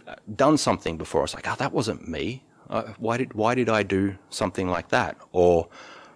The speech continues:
maybe, you know, maybe you have a disl-, a like or a dislike for something. It's like, do you even know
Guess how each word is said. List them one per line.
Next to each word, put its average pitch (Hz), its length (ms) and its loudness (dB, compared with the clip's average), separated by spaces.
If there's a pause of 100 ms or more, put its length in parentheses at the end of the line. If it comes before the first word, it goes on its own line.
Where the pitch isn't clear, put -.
(220)
maybe, 101 720 2 (200)
you 87 80 -8
know, 82 160 -8 (100)
maybe 98 460 2 (720)
you 95 220 0
have 98 180 2
a 90 40 -2
disl-, 107 420 -2
a 90 160 -4
like - 440 0
or 90 120 -2
a 87 40 -2
dislike 120 400 0
for 92 100 -6
something. - 420 -8
It's - 180 -12
like, - 200 -8 (800)
do 156 100 -2
you 170 60 0
even 131 360 2
know 90 280 4